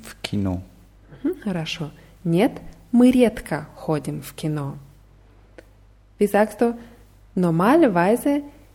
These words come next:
Speaker 2: gehe ich ins Fitnesscenter am Abend?
Speaker 1: Обычно я хочу в фитнес-центр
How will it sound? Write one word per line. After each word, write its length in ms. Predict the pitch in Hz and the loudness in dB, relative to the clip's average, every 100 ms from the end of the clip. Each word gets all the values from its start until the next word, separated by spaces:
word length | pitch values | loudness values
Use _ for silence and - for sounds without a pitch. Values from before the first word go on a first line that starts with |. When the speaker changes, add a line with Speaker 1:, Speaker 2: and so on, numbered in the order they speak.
| _ _ _ _ _ _ | _ _ _ _ _ _
Speaker 2:
gehe 220 | 233 262 | 0 2
ich 500 | 247 233 233 - - - _ _ | 2 -2 -2 -12 -20 -20 _ _
ins 240 | 202 185 | -4 -2
Fitnesscenter 1080 | - 233 - 247 247 - 220 226 226 220 220 - - - - - | 0 -2 0 -2 0 0 0 0 0 0 -2 -6 -20 -20 -8 0
am 140 | 190 | 0
Abend? 540 | 165 160 151 139 139 - - _ - - _ _ _ _ _ _ _ | 2 0 0 -4 -10 -16 -20 _ -20 -20 _ _ _ _ _ _ _
Speaker 1:
Обычно 800 | - 104 95 135 - - 156 180 - - - - - _ _ _ _ _ _ _ 107 | -8 -4 -2 -4 -4 -4 -2 -2 -8 -20 -20 -20 -20 _ _ _ _ _ _ _ -2
я 360 | 107 131 160 - - - - _ _ _ _ _ _ - | 0 0 -2 -10 -20 -20 -20 _ _ _ _ _ _ -6
хочу 580 | 113 107 - - 131 165 - - - - - - - _ _ _ | -2 -2 -4 -4 -2 -2 -8 -18 -20 -20 -20 -20 -20 _ _ _
в 560 | - - - - _ - | -20 -20 -20 -20 _ -8
фитнес-центр 1120 | 131 131 - 104 - 120 127 135 131 127 127 | -8 -6 -6 -6 -4 -4 -4 -2 0 0 -2